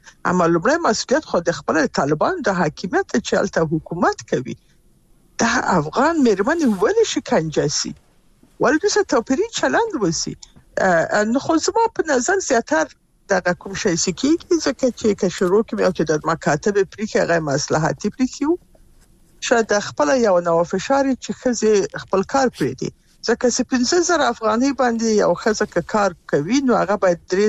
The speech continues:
زره او تر درې نیم زره روپۍ پورې به د کور په خوله کې خو کار نه کوي. خو یو جې ته به د، په سرویس واخلي، عامه ترانسپورت څخه استفاده وکړي، نو هغه به درې زره تر درې نیم زره روپۍ به ځي. نو په دې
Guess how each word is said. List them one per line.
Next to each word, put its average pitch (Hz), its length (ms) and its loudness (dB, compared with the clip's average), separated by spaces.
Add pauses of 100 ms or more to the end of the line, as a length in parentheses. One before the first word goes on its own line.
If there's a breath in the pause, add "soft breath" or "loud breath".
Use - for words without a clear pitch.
زره 175 200 4
او 160 180 4
تر 151 180 0
درې 147 240 -4
نیم 160 220 0
زره 143 180 2
روپۍ 202 400 -2 (100)
پورې 240 280 2
به 226 60 4 (680 loud breath)
د 170 140 -2
کور 262 180 2
په 208 60 -4
خوله 254 180 2
کې - 160 -8
خو 196 80 2
کار 262 340 0
نه 381 80 -2 (120)
کوي. 123 260 -4 (600)
خو 175 80 2
یو 170 240 4
جې 208 240 -2
ته 190 120 -2
به 156 60 2
د، 151 260 -4
په 147 240 0
سرویس 190 440 0
واخلي، 190 500 0
عامه 151 180 -2
ترانسپورت 160 560 -2
څخه - 220 -2
استفاده 214 520 2
وکړي، 269 420 0 (520 loud breath)
نو 180 140 2
هغه 208 140 0
به 214 120 2
درې 214 260 0 (120)
زره 214 200 2
تر 180 240 -2
درې 180 140 -6
نیم 214 180 -4
زره 202 100 2
روپۍ 202 280 -6
به 190 60 2
ځي. 226 140 -4 (120)
نو 254 100 4
په - 160 -4
دې 220 140 -2